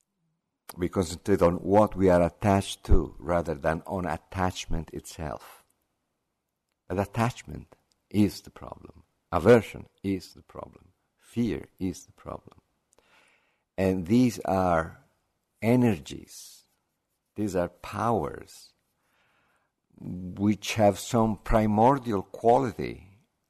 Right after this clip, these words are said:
in them, if you notice. Because in some sense, desire is there before the desired object, and fear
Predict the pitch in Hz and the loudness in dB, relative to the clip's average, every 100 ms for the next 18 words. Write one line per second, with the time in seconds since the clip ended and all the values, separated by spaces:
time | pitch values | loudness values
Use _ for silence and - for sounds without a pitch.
0 | - 104 95 69 65 62 76 - 78 71 | -8 -4 -4 -6 -8 -12 -14 -12 -10 -8
1 | 65 - - - - _ _ _ _ _ | -8 -12 -16 -16 -18 _ _ _ _ _
2 | _ - 80 - 95 92 80 - 98 95 | _ -10 -10 0 2 2 -2 -10 -6 -6
3 | - 135 127 - - 113 69 53 67 - | 0 0 0 0 2 2 2 -4 -12 -14
4 | - _ _ _ _ 78 87 92 82 123 | -16 _ _ _ _ -8 -2 0 6 8
5 | 131 120 87 78 80 - 85 69 110 110 | 8 6 4 4 2 0 -2 2 4 6
6 | 78 64 60 50 82 _ 78 76 107 - | 4 0 -6 -10 -16 _ -12 -2 -2 -2
7 | - 139 143 123 85 78 87 76 92 95 | 4 6 8 6 2 -2 -2 2 4 6
8 | 92 85 80 - 92 101 95 113 - - | 6 2 -2 -4 0 0 -2 -14 -16 -18
9 | - _ _ _ - 85 - - 127 147 | -20 _ _ _ -10 -8 -8 -4 0 2
10 | 123 76 | 2 2